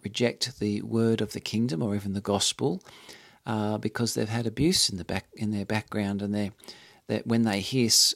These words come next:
uh, it might be a, abuse from a church worker or something that's happened so often. So it's difficult for them to hear the truth. Uh, there's the mi-, just a, a plain misunderstanding. They might have an intellectual objection to the gospel.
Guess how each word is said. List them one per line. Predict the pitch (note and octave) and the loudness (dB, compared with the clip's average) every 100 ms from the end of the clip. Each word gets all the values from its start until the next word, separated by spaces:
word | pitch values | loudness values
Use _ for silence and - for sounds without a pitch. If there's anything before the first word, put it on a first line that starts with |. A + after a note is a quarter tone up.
| - | -2
uh, | A2+ - | -10 -8
it | - | -6
might | A2+ G#2+ | -4 -4
be | - G#2 | 0 0
a, | F#2 - | -2 -6
abuse | G#2+ G#2+ B2+ - | -6 2 2 2
from | - A2 | 0 -2
a | D#2+ | -2
church | - C#3+ D#3+ - | 0 4 4 2
worker | A2+ G2 - - | -2 -4 -4 -4
or | |
something | - - - F#2+ | -4 -4 -6 -8
that's | - | -6
happened | G2+ - G2+ | -8 -8 -6
so | - G#2+ | -6 -6
often. | F#2+ - G2 G2+ _ _ _ _ _ _ _ - - - - | -8 -10 -12 -16 _ _ _ _ _ _ _ -16 -14 -18 -6
So | B2+ | 0
it's | A2 | 0
difficult | - B2 - C#3 G#2+ - | 2 2 2 -2 -2 -2
for | G2+ | -4
them | F2 F#2 | -4 -6
to | G2 | -4
hear | G#2 | -4
the | G2+ | -4
truth. | - C3+ F3 - - - - - - | -2 0 0 -2 -12 -18 -18 -20 -6
Uh, | G2+ G2 G2 F#2 - | -2 2 2 0 -2
there's | G#2+ F#2 | -2 -2
the | - | 0
mi-, | F#2+ G#2+ - | 0 -2 0
just | G2+ - | 2 4
a, | F#2 - | 2 -6
a | - - | -12 -4
plain | - G#2 F#2 | 0 2 2
misunderstanding. | F2+ - F#2+ - - B2+ C#3+ D3+ D#3 D#3 - - - | 0 0 -2 0 2 2 0 -2 -4 -6 -12 -20 -8
They | - | -4
might | G2 F#2 | -2 -2
have | A2 F#2+ | -2 -4
an | |
intellectual | F#2 G#2 G2+ G2+ C#3 - - F#2+ | -4 -4 -2 -2 -2 -2 -2 -2
objection | - F#2+ G3 - G3 F3 | 0 -2 0 -2 -2 -4
to | D#3 | -4
the | C#3 | -6
gospel. | C#3+ C#3+ - - D#3+ | -4 0 0 0 -2